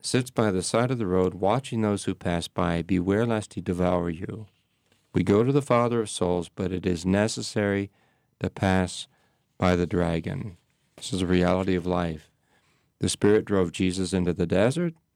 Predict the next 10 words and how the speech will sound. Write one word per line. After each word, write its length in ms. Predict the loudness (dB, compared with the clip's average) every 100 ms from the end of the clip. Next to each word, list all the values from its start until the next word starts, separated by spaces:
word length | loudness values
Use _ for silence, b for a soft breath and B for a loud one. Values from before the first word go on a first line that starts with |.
| _ _ _ _ _
He 140 | 2
remained 480 | 4 4 4 2 0
in 100 | -2
the 60 | 0
desert 340 | 0 0 -4
forty 340 | -2 0 2
days, 320 | 2 0 0 -2
tempted 380 | -4 -2 -2
by 140 | 0 -2
Satan. 580 | 0 0 0 -2 -4